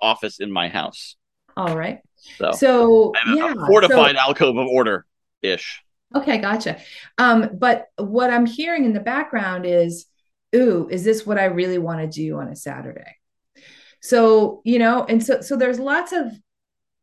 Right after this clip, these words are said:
Speaker 2: there's lots of pieces here. And I,
Speaker 1: Mm-hmm.
Speaker 2: and I really think that, uh, when I work with people, I help them get super duper clear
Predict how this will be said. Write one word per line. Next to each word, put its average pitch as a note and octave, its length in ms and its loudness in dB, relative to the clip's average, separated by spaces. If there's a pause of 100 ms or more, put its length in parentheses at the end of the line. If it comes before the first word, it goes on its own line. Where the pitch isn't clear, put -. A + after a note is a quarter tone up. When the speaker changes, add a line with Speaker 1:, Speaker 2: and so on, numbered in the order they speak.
(100)
Speaker 2:
there's A#3 340 -2
lots D#4+ 220 -2
of - 160 -6
pieces C#4 540 -4
here. C#4+ 300 -4
And G#3+ 160 -4
I, G3 300 -4
Speaker 1:
Mm-hmm. C#3+ 180 -4
Speaker 2:
and F3+ 140 -8 (360)
I G#3+ 40 -4
really C#4+ 300 0
think A#3+ 300 -2
that, G3+ 260 -4 (100)
uh, D#3+ 280 -8
when G3 220 -8
I G3+ 160 -4
work C#4 380 0
with A#3 160 0
people, F3+ 640 -4
I F3 100 -10
help C4 400 -6
them A3+ 140 0
get F#3+ 240 -4
super A#3 320 -4
duper F#3 280 -2
clear F3+ 600 -4